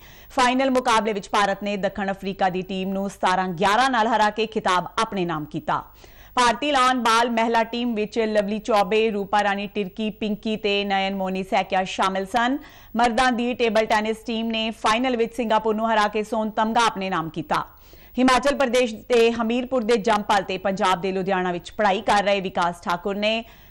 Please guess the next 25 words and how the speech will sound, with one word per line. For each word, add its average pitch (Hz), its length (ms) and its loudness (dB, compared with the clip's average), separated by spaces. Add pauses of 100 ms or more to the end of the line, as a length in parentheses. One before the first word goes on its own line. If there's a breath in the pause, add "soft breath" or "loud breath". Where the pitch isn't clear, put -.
(120)
ਮਰਦਾਂ 269 400 2
ਦੇ 247 280 2
ਛਿਆਨਵੇਂ 247 520 -2
ਕਿਲੋਗ੍ਰਾਮ 214 560 0
weight 214 280 0
lifting 214 360 -4
ਮੁਕਾਬਲਿਆਂ 202 460 0
ਵਿੱਚ 190 180 -8
ਚਾਂਦੀ 202 320 -2
ਦਾ 175 100 0
ਤਮਗਾ 165 320 -4
ਜਿੱਤਿਆ। 160 380 -2 (500 loud breath)
ਦੇਰ 254 320 4
ਰਾਤ 254 340 4
mixed 226 320 -2
badminton 214 640 -2
team 214 320 -4
final 208 400 -2
ਵਿੱਚ 208 140 -4
ਮਲੇਸ਼ੀਆ 202 440 0
ਤੋਂ 196 100 -2
ਮਿਲੀ 185 260 -4
ਹਾਰ 196 300 2
ਤੋਂ 214 160 -4
ਬਾਅਦ 196 280 2